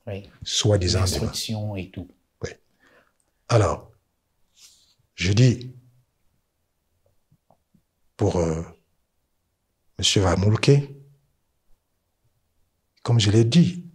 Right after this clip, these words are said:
Speaker 2: l'année dernière, ce qui est au-delà de la, de la loi,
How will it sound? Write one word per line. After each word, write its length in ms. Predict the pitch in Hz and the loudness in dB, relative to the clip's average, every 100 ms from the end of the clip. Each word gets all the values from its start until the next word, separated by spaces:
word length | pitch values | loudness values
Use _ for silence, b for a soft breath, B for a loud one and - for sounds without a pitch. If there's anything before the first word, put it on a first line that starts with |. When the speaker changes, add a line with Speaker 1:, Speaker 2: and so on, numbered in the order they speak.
| _ _ _ _ - | _ _ _ _ -6
Speaker 2:
l'année 240 | 92 92 | -2 0
dernière, 580 | 82 80 80 82 71 - _ _ _ _ _ _ _ _ _ _ _ _ _ _ _ _ _ _ _ _ _ _ _ _ _ _ _ _ _ _ _ _ _ _ _ _ _ _ _ | 0 -2 -2 -4 -8 -12 _ _ _ _ _ _ _ _ _ _ _ _ _ _ _ _ _ _ _ _ _ _ _ _ _ _ _ _ _ _ _ _ _ _ _ _ _ _ _
ce 180 | - - | -2 0
qui 260 | 131 - 170 | 0 4 4
est 120 | 170 | 4
au-delà 540 | 143 131 104 104 127 110 | 0 0 2 2 2 0
de 120 | 90 | -4
la, 460 | 82 76 - - _ _ _ _ _ _ _ _ _ _ _ - | -6 -6 -10 -16 _ _ _ _ _ _ _ _ _ _ _ -10
de 80 | 95 | -6
la 140 | 87 | -4
loi, 380 | 82 82 82 | -4 -6 -10